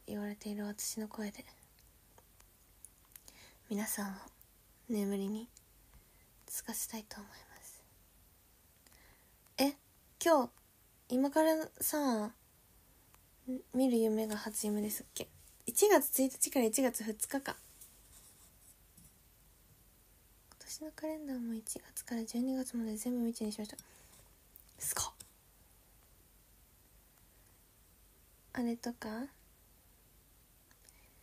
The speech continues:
ウェディング。うん。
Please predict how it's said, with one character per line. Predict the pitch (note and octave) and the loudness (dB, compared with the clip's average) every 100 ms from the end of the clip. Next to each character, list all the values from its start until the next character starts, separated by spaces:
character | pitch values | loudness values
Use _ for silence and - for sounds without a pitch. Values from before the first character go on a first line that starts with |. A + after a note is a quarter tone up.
| - - _ - | -20 -20 _ -12
ウ | B3 | -6
ェ | A#3 A3 | -4 -4
デ | A3+ | -8
ィ | |
ン | |
グ。 | A3+ - - - - - - - - - - - - - - - - - - - - - - - - - - - - - - | -12 -16 -20 -20 -20 -20 -20 -20 -20 -20 -20 -20 -20 -20 -20 -20 -20 -20 -20 -20 -20 -20 -20 -20 -20 -20 -20 -20 -20 -20 -12
う | A#3+ | -10
ん。 | A#3 A#3 | -8 -12